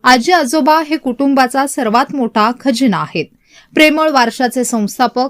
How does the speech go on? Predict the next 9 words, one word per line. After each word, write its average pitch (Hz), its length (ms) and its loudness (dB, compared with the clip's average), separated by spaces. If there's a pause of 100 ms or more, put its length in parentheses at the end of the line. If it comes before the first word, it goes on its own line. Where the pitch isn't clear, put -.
(120)
कथाकार 311 640 0
आणि 233 160 0
परंपरेचे 254 800 -2
रक्षक 185 400 -6
आहेत. 151 220 -6 (500)
ते - 80 6
त्यांच्या 302 440 -2
विशेष 285 480 -4
प्रेम 285 360 -2